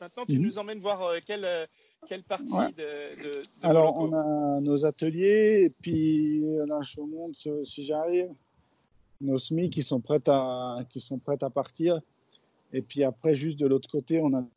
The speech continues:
Speaker 2: nos, nos bureaux et puis nos, notre simulateur. Voilà, on a un simulateur pour, euh, entraîner nos, soit nos jeunes pilotes, soit nos gentlemen. On, on travaille avec eux. Et, euh, on est dans une, on a la chance d'être dans une belle région.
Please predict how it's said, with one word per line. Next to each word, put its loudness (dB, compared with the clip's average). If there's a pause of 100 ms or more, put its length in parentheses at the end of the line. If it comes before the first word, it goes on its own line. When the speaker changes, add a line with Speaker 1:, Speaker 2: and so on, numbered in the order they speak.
(200)
Speaker 2:
nos, -2 (140)
nos 0
bureaux 0
et 4
puis -4
nos, -4 (760)
notre 6
simulateur. 6
Voilà, -6
on -10
a -12
un -12
simulateur -4 (100)
pour, -8
euh, -10 (720)
entraîner 6
nos, 4
soit 4
nos 8
jeunes 4
pilotes, 4
soit -2
nos 0
gentlemen. -4
On, -8 (1200)
on -6
travaille 2
avec 2
eux. 8
Et, 0
euh, -2 (400)
on 2
est 6
dans 8
une, 4
on 2
a 4
la 4
chance -4
d'être 2
dans 0
une -4
belle 2
région. -4